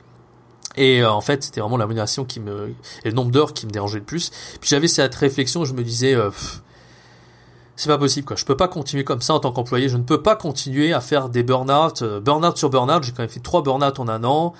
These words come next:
Je peux pas, euh, continuer à pas vouloir choisir ce que je veux, euh, qu'on m'impose les enfants comme ça et que je, je pète un câble, euh, comme pas possible. J'en ai eu des cheveux blancs. Enfin, c'était tellement difficile. Je me dis, c'est pas possible. Je peux pas continuer en tant qu'employé. Faut que, il faut que je trouve une solution.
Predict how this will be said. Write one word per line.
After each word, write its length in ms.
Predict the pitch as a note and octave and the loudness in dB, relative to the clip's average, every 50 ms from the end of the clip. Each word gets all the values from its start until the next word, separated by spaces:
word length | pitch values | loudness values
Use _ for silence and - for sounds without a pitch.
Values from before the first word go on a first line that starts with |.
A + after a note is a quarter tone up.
| - - - | -16 -20 -16
Je 100 | - - | -16 -8
peux 180 | - - D3+ B2+ | -4 -4 -2 0
pas, 380 | - E3+ E3+ E3+ D#3 C3+ B2 A#2 | 2 4 4 6 6 4 4 2
euh, 60 | A2+ | 0
continuer 440 | - - C#3 B2 - - C#3 C#3+ E3+ | -2 -4 -6 -6 -6 -6 -2 0 0
à 80 | - | 0
pas 140 | - B2 D3+ | 2 2 2
vouloir 260 | B2+ C3 C3+ C#3+ C3+ | 0 2 2 0 0
choisir 460 | C3 - - C3+ A#2 A#2+ B2+ D3+ D3 | 2 0 -2 -2 -2 -2 -2 -4 -4
ce 80 | - - | -4 -2
que 100 | - C3+ | -2 -2
je 140 | A#2 A2+ G#2+ | -2 -2 0
veux, 320 | A#2 C3 C#3 D#3 D#3 C3+ | 2 2 4 4 4 4
euh, 80 | A#2 - | 2 2
qu'on 140 | - C#3 B2 | -2 -4 -2
m'impose 400 | A#2 A#2+ A#2+ C#3+ C#3 C3 A#2+ A#2 | -2 -2 0 0 0 0 0 0
les 160 | A#2 A2 B2 | 0 0 0
enfants 280 | B2 A#2+ B2 C#3+ C#3 | 0 0 0 0 0
comme 200 | - - A2+ G#2 | 0 -2 -4 -4
ça 220 | - - C3+ C3 B2+ | 0 0 2 2 2
et 40 | A2+ | 0
que 80 | - | -4
je, 240 | - A2 G2+ G2+ G2 | -4 -6 -4 -4 -6
je 140 | F#2 - G#2 | -6 -8 -6
pète 280 | - - D3 C#3+ C#3+ | -2 0 0 0 0
un 120 | C#3 B2 A#2+ | -2 -2 0
câble, 340 | B2 C#3 C3 C3 A#2+ G#2+ G2+ | 2 2 2 2 2 -2 -4
euh, 140 | F#2+ F#2+ - - - - - - - - - - | -6 -6 -10 -14 -20 -20 -20 -20 -20 -20 -16 -8
comme 260 | - - G2+ F#2+ G2 G2 | -6 -6 -6 -6 -4 -2
pas 140 | - D#3+ | 0 0
possible. 680 | D#3+ - D3 B2+ - - - C3 C#3+ C#3 C3+ A#2+ G#2 F#2+ - - - - - - | 0 2 0 0 0 0 -2 -2 -4 -2 -2 -2 -2 -2 -6 -14 -20 -20 -18 -12
J'en 180 | - A2+ G#2+ | -10 -8 -6
ai 60 | G#2 | -4
eu 120 | G#2+ A#2+ B2 | -4 -2 -2
des 120 | B2 A2 | 0 0
cheveux 260 | - - - - D3+ | 0 0 0 2 0
blancs. 220 | C#3 C3 C#3 C3+ B2+ | 2 2 2 2 2
Enfin, 160 | B2 - A#2 | 0 -2 -6
c'était 280 | - - A#2+ - B2 A#2+ | -6 -6 -6 -8 -10 -4
tellement 400 | B2 - E3+ E3+ D#3+ D#3+ D#3 C3+ | 0 0 2 2 2 0 -2 -2
difficile. 580 | C3+ B2 B2 - - - - C#3+ D#3 E3 E3 - - - - - | -2 -6 -8 -6 -4 0 0 0 0 0 -4 -8 -16 -20 -10 -8
Je 40 | |
me 60 | C3 B2+ | -6 -2
dis, 40 | |
c'est 100 | - D3+ | -2 0
pas 120 | D3 F3 D#3 | 0 0 0
possible. 260 | C#3+ C3+ B2 - - | 0 0 -2 -2 -4
Je 60 | - | -6
peux 100 | - C#3 | -2 0
pas 120 | - F#3 F3+ | 0 0 0
continuer 340 | - D3+ B2+ - D3 D3 | 0 -4 -4 -2 0 0
en 60 | C#3 C3 | 0 2
tant 120 | C3 A#2+ | 0 0
qu'employé. 440 | A#2+ B2+ A#2+ - A#2+ - - - - | 0 -2 -2 -4 -6 -8 -8 -10 -12
Faut 180 | - - D#3 D3 | -4 -2 -2 0
que, 280 | - D3 B2+ A#2 A#2 | 2 2 4 4 2
il 40 | - | 0
faut 140 | - - E3 | 0 -2 -2
que 60 | - | -2
je 40 | - | -2
trouve 160 | - E3 C#3+ | -2 -2 -2
une 100 | C#3+ B2 | -2 -2
solution. 420 | - D3 C3+ A#2+ A#2+ - - - | -2 -2 -2 -2 -4 -6 -8 -12